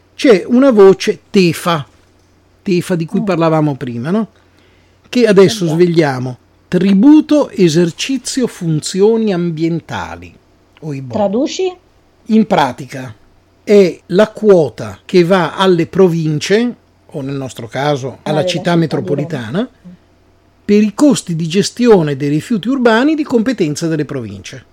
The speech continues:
Speaker 1: È un'aliquota che per legge, questa esiste appunto dal millenovecentonovantadue ed è sopravvissuta a tutte le modifiche, le riforme, i cambiamenti,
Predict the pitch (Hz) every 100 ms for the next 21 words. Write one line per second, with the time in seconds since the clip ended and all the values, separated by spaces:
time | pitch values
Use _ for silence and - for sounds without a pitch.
0 | _ _ _ _ _ _ _ - 247 190
1 | 226 269 208 170 226 240 - 196 156 190
2 | 202 170 139 131 135 208 247 196 _ _
3 | _ - 170 151 - 156 175 196 175 143
4 | 180 180 156 147 185 180 147 143 - 185
5 | 175 156 160 156 185 247 151 - _ _
6 | 160 185 - 180 202 202 208 - 262 220
7 | 180 - 294 277 _ - 165 151 - 160
8 | 170 165 160 170 190 180 151 160 156 156
9 | - 190 202 - 165 - 160 151 147 135
10 | 110 120 -